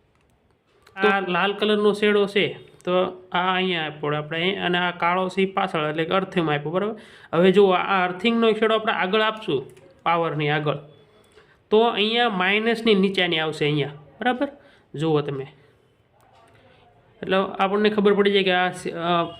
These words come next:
પાવર ઊંધો અપાણેલો છે. જુઓ, આવી ગયો? અહીંયા જુઓ, તમને દેખાડું. જો અહીંયા આવી ગયો. જુઓ, માઇનસની નિશાની. એને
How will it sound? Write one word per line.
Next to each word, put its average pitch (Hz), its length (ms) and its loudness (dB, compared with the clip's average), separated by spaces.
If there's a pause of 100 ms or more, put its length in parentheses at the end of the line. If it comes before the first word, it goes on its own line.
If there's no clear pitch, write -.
પાવર 185 260 2
ઊંધો 175 280 2
અપાણેલો 156 480 0
છે. 143 180 -8
જુઓ, 143 340 -2 (160)
આવી 214 180 2
ગયો? 277 160 2 (480)
અહીંયા 185 200 2
જુઓ, 165 220 0
તમને 151 260 -2
દેખાડું. 139 360 -4
જો 151 100 -2
અહીંયા 147 220 0
આવી 190 140 0
ગયો. 233 220 -2 (260)
જુઓ, 139 380 -4 (480)
માઇનસની 185 480 -2
નિશાની. 156 340 -2
એને 214 340 0